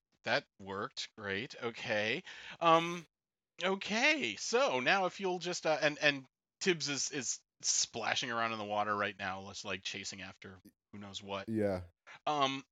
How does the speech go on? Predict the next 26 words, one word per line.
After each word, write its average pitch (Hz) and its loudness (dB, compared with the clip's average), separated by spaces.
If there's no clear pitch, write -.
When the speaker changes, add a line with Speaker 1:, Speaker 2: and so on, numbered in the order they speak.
Speaker 1:
and 160 -10
she's 170 -2
like, 170 0
"Okay, 269 4
well, 147 4
if - -4
you 180 -8
can, 165 -2
uh, 151 4
uh, 147 2
Tibbs, 254 -2
Tibbs," 269 -4
she's, 127 -4
like, 110 -4
snapping 110 -2
and 104 -10
eventually 117 -2
kind 107 -4
of 95 -10
gets 110 -6
his 107 -10
attention 104 -10
back 98 -4
at 101 -20
the 98 -16
dock. 98 -8